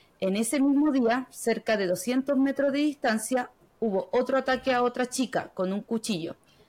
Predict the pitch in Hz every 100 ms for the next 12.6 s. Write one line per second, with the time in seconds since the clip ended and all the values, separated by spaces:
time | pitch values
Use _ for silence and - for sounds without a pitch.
0 | _ - 247 254 262 262 226 196 185 214
1 | 240 247 262 - 214 160 156 - _ _
2 | _ _ _ 185 226 233 262 262 262 294
3 | - 185 214 202 208 226 233 220 202 233
4 | 247 247 247 254 254 262 240 - - _
5 | _ _ _ _ _ _ _ _ - -
6 | - - - _ 180 262 294 339 285 302
7 | 277 277 254 262 247 233 - 240 - 214
8 | 214 175 190 247 - _ _ _ _ _
9 | _ _ - 202 190 214 254 294 302 262
10 | 233 202 170 170 196 202 233 220 233 262
11 | 269 262 294 - - 202 196 233 254 240
12 | 208 190 220 220 240 -